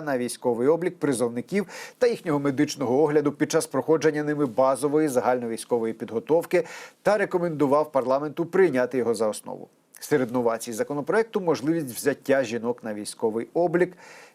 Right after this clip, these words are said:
військовозобов'язаних у разі, якщо вони виявили бажання проходити базову військову службу. Зокрема, цей законопроект передбачає доповнити пункт одинадцять статті першої Закону про військовий обов'язок і військову службу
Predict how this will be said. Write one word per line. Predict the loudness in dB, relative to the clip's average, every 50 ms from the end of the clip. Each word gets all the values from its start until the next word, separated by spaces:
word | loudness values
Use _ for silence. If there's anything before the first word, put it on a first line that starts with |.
| -4 0
військовозобов'язаних | 2 2 2 2 2 4 4 4 4 4 4 4 2 2 2 0 0 2 2 2 2 0 -2 -4 -6 -6 -8 -8 -2
у | 2 4 6
разі, | 6 6 4 2 -2 -4 -6 -2
якщо | 0 0 0 0 0 2 2 2
вони | 4 2 2 4 2
виявили | 4 6 6 6 6 6 4 4 4 2
бажання | 2 2 2 2 2 2 2 2 2 2 0 0 -2
проходити | -2 0 -2 -4 -2 -2 -2 0 0 0 2 0 0
базову | 0 2 2 2 2 2 0 -2 -4 -4
військову | -2 -2 -4 -4 -6 -8 -6 -6 -4 -4 -4
службу. | -6 -8 -10 -12 -12 -12 -12 -14 -16 -20 -20 _ _ _ _ -20 -20 -20 -20 -20 -18 -4
Зокрема, | 0 0 2 4 4 4 4 2
цей | 0 0 0 0 0
законопроект | 2 0 0 0 0 -2 -2 0 2 2 2 2 0 0
передбачає | 0 0 2 2 0 0 -2 -4 -2 0 2 2 2 2
доповнити | 2 2 0 0 2 4 4 4 4 2 0 -2 -4 -6
пункт | -6 -6 -8 -6 -4 -4
одинадцять | -4 -2 -2 -2 -2 -2 -4 -6 -8 -10
статті | -6 -6 -6 -4 -4 -4
першої | -2 0 0 0 -2 -2 -4 -4
Закону | -2 -2 -4 -2 -4 -4 -4 -4
про | -4 -2 -2
військовий | -2 -2 -4 -2 0 0 0 0 -2
обов'язок | -2 0 -2 -2 -2 -4 -8 -10 -10
і | -8
військову | -8 -8 -8 -6 -4 -2 -2 -2 -2
службу | -2 -2 -2 0 2 2 0 0